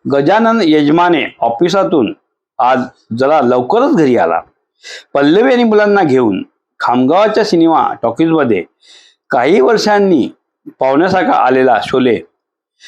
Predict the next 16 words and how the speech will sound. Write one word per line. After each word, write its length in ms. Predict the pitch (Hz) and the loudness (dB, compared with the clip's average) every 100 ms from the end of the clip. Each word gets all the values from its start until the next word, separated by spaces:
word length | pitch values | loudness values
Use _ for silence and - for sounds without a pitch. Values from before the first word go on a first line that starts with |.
| _ - | _ -2
पुन्हा 180 | 165 220 | 0 0
पाहून 340 | 185 165 170 | 0 2 2
घ्यावा 380 | 143 131 123 90 - _ _ - | 2 2 0 -2 -6 _ _ -6
असा 160 | 131 | -4
त्यांचा 460 | 139 139 120 131 156 - _ _ _ _ _ | -2 -2 -2 -2 -4 -4 _ _ _ _ _
मनसुबा 560 | 135 147 175 - 170 170 | 0 0 2 0 0 2
होता, 340 | 131 104 - - _ _ _ _ _ _ - | 0 -2 -6 -8 _ _ _ _ _ _ -4
म्हणून 280 | 131 160 | 0 0
कालच 380 | 175 143 151 160 | 0 0 0 0
त्याने 280 | 139 131 101 - _ _ _ _ _ _ _ _ _ | 0 0 -2 -6 _ _ _ _ _ _ _ _ _
साहेबाला 400 | 139 139 156 202 | -4 0 0 2
विनंती 380 | 190 185 190 196 | 2 2 2 0
करून 280 | 190 180 180 | 0 0 0
ठेवली 280 | 156 143 | 0 2
होती 280 | 135 117 104 85 _ _ _ _ _ _ _ - | 2 0 -4 -8 _ _ _ _ _ _ _ -6
आणि 400 | 120 131 170 196 | -2 2 2 0